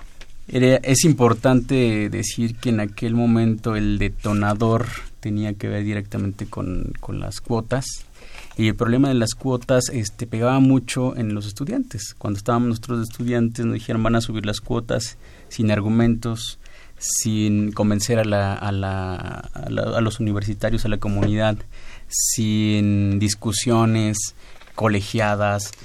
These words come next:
Era una decisión que parecía presidencial. Los estudiantes intuimos que en efecto se iba a privatizar la universidad y comenzamos a, a, a parar.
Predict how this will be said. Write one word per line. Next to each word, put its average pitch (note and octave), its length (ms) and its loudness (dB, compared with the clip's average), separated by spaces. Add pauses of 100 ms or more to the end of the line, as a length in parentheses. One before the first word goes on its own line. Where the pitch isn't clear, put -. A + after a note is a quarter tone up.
(360)
Era A2 160 2
una C3+ 160 6
decisión A#2+ 720 2
que - 160 -4
parecía G#2+ 560 0
presidencial. G2 680 -2 (1080)
Los A#2 160 6
estudiantes C3 640 4
intuimos B2+ 580 4
que - 140 -4
en G#2+ 60 0
efecto A2 720 -2
se - 180 -4
iba A2 220 0
a A2+ 60 -6
privatizar A#2 500 -2
la A#2+ 80 -2
universidad B2 760 2
y F#2+ 220 -2
comenzamos G2 760 -4
a, G2 480 -8
a, A2+ 400 -14
a B2+ 60 -10
parar. E3+ 340 2